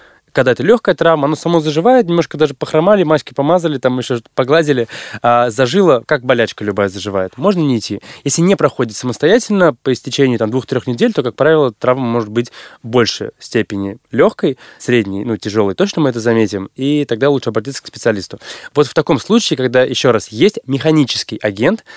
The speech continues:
который повредил что-то, и оно болит, или нарушает функцию, тогда мы идем к травматологу-ортопеду. Второй вариант. Да, когда идти надо к спортивному врачу. Когда была нагрузка, и не всегда спорт.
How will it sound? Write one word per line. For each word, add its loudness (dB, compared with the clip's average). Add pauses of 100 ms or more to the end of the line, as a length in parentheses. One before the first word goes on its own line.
который 0
повредил 0 (100)
что-то, -4 (420)
и 0
оно 4
болит, -6 (100)
или 4
нарушает 0
функцию, -8 (220)
тогда 4
мы 0
идем 2
к -10
травматологу-ортопеду. 0 (160)
Второй 2
вариант. -4 (200)
Да, 2
когда 0
идти -2
надо 2
к -10
спортивному 0
врачу. -2 (120)
Когда -2
была 2
нагрузка, 0 (140)
и -4
не 0
всегда 0
спорт. -2